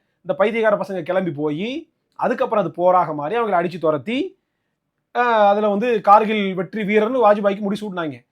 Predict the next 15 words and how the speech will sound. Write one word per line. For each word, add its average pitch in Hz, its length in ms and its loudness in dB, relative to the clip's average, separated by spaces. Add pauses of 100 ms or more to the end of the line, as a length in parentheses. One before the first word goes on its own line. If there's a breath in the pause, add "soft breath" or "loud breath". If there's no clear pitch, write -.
(160)
இப்ப 220 180 -8
இங்க 233 100 0
கேட்கப்பட 254 480 4
வேண்டிய 226 280 0
கேள்வி, 180 640 -4 (720)
பாகிஸ்தான் 220 420 -2
வீரர்களை 226 280 4
அடிச்சு 190 260 0
துரத்துனாங்கன்றது 220 600 0
ரெண்டாவது, 233 400 0
அவன் 170 220 -4
எப்படி 247 280 -4
இந்திய 254 300 -2
எல்லைக்குள்ள 262 300 -2
வந்தான்? 240 520 -2